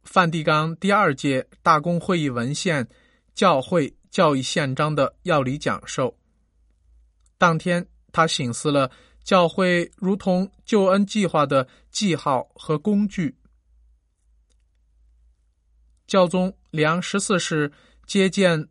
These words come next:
宗座生命科学院全体大会与会者，强调在遭受战争蹂躏的世界促进健康的重要性，并指出战争会是对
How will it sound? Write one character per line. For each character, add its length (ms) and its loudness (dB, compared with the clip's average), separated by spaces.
宗 300 2
座 380 2
生 340 0
命 220 0
科 200 -4
学 220 -2
院 260 0
全 320 -2
体 220 -6
大 240 2
会 420 0
与 160 -8
会 260 -2
者， 320 -8
强 240 2
调 320 2
在 260 4
遭 320 2
受 340 2
战 280 2
争 240 0
蹂 220 2
躏 160 0
的 140 0
世 260 -4
界 300 0
促 280 -2
进 320 -2
健 320 -2
康 180 -2
的 140 0
重 240 -2
要 180 2
性， 320 -4
并 180 -2
指 180 -6
出 300 -4
战 240 2
争 260 0
会 280 2
是 180 -4
对 340 2